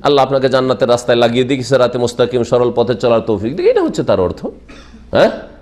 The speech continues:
আপনি কখনো নিয়ত করবেন না যে একটা কাফেরকে "ওয়ালাইকুম সালাম" বললাম মানে ওকে জান্নাতে পৌঁছে দিলাম, কখনো যাবে না। আপনি এক সালাম কেন, সারা জিন্দগি যদি সা-, "ওয়ালাইকুম সালাম, ওয়ালাইকুম সালাম" করতে থাকেন, তবুও জান্নাতে যাবে না। কুফরি অবস্থায় মারা গেলে, শিরকের অবস্থায় মারা গেলে,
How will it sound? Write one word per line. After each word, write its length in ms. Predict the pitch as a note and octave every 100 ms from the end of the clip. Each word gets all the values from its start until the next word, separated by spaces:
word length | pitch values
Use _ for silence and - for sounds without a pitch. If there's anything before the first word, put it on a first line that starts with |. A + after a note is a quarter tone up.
| - -
আপনি 160 | A2 D3+
কখনো 320 | E3+ F#3+ C4
নিয়ত 220 | A3+ G3+
করবেন 220 | F3 C#3+ D#3+
না 60 |
যে 80 | E3+ E3
একটা 100 | D#3
কাফেরকে 380 | D#3 C#3 C#3
"ওয়ালাইকুম 300 | C3+ C3+ C#3
সালাম" 260 | C#3+ D3 C#3
বললাম 200 | C#3 C#3
মানে 100 | C#3 C#3
ওকে 120 | C3+
জান্নাতে 260 | C3+ C3+ B2
পৌঁছে 260 | C3 B2 A2
দিলাম, 200 | G#2+ -
কখনো 240 | C#4+ - G#3+
যাবে 240 | C#3+ G#2+
না। 120 | G2+ G2+ - - - - - -
আপনি 180 | F#3+ G3+
এক 180 | G3+ G3+
সালাম 320 | G3 F3 D#3+ C#3+
কেন, 180 | C3+ B2+
সারা 240 | B2 E3 C3+ B2+
জিন্দগি 300 | A#3 A3 G3+
যদি 120 | F#3
সা-, 260 | F3+ D3+ C#3
"ওয়ালাইকুম 300 | D#3 D3+ D3
সালাম, 220 | C3+ C#3+
ওয়ালাইকুম 260 | C#3 C#3+ C3
সালাম" 220 | A#2 B2
করতে 200 | G#2+ A2 -
থাকেন, 180 | G#2+ G2
তবুও 200 | A3 A3
জান্নাতে 320 | F3 C#3 A#2+ A#2
যাবে 200 | A#2 D3+
না। 80 | F#3+ - - - - - -
কুফরি 280 | A3 G#3 F3
অবস্থায় 360 | C3 B2+ C3
মারা 220 | A#2+ A2
গেলে, 180 | G2+ G2+
শিরকের 340 | G#2 C3+ A2+ G2
অবস্থায় 340 | F2+ - F2+
মারা 160 | F2 F2
গেলে, 180 | F2+